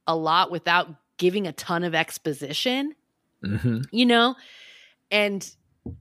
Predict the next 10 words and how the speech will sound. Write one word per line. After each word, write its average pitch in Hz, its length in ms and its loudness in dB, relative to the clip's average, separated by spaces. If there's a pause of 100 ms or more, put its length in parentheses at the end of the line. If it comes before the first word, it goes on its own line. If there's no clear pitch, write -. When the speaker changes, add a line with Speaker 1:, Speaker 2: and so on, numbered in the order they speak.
(140)
Speaker 1:
and 220 180 2
that 190 240 2
ra-, 226 160 4
he 220 280 -6
talks 247 400 -2
about 185 420 2
this 175 160 -6
feeling 202 480 -2
of 160 160 -2
his, 160 580 -4